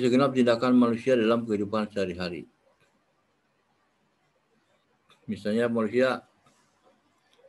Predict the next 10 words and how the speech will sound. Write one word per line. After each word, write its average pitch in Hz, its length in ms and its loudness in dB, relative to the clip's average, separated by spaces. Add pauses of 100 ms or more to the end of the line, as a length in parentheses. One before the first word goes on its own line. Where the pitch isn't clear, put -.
(140)
sehari-hari 110 640 -2 (1900)
kalau 104 240 -4
tidak 110 240 4
punya 110 160 2
kebun, 120 560 0 (960)
tidak 101 240 -4
punya 104 160 -2
kolam, 110 480 -2 (1900)
tidak 101 240 -6
punya 98 240 -2